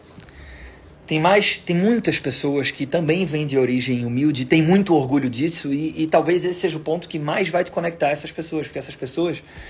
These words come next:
quando elas tiverem a oportunidade de te conhecer melhor, elas vão ter um nível de confiança muito maior em você e se sentir muito mais à vontade em ter você como o aconselhador do que o,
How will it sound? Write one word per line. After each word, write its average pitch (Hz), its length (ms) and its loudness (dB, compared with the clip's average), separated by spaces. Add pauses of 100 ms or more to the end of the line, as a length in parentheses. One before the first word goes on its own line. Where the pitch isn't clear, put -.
(280)
quando 135 240 2
elas 123 240 4
tiverem 135 240 0
a - 20 2
oportunidade 131 520 0
de - 40 -12
te - 20 -14
conhecer 127 300 -4
melhor, 135 380 -4 (320)
elas 127 240 -2
vão 143 180 0
ter 143 400 -4 (300)
um 139 80 -4
nível 151 160 -2
de 156 60 -4
confiança 151 380 -4
muito 175 220 -2
maior 160 260 4
em 151 60 0
você 131 300 0
e 147 80 0
se 151 80 -6
sentir 156 200 -6
muito 156 220 -2
mais 165 160 2
à 156 60 6
vontade 147 480 4
em 139 80 -2
ter 147 160 0
você 143 280 0
como 180 220 -4
o 143 80 2
aconselhador 135 800 -2 (340)
do 202 140 -2
que 185 360 4 (300)
o, 165 400 6